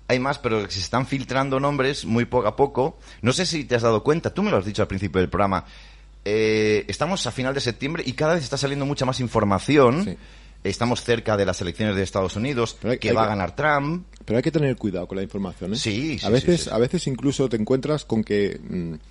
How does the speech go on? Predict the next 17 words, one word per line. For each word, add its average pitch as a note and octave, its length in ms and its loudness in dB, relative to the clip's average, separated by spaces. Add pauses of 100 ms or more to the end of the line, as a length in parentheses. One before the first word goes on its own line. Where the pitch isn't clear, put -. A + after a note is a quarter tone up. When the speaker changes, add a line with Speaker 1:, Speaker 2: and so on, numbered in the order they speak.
(240)
Speaker 2:
la G2+ 80 -2
izquierda C#3+ 600 2
en G2+ 120 2
sí, C#3 240 -2 (320)
eh, F#2 220 -2
saca A2 520 -2 (220)
publicaciones A2+ 560 2
haciéndose A2+ 380 -2
pasar A2 240 0
por G#2+ 100 2
la F#2+ 80 2
derecha G#2 320 0
y A#2+ 60 0
son B2 260 -4 (100)
publicaciones A#2 460 -2
falsas. C3 400 -6
Speaker 1:
Sí, A2 140 -2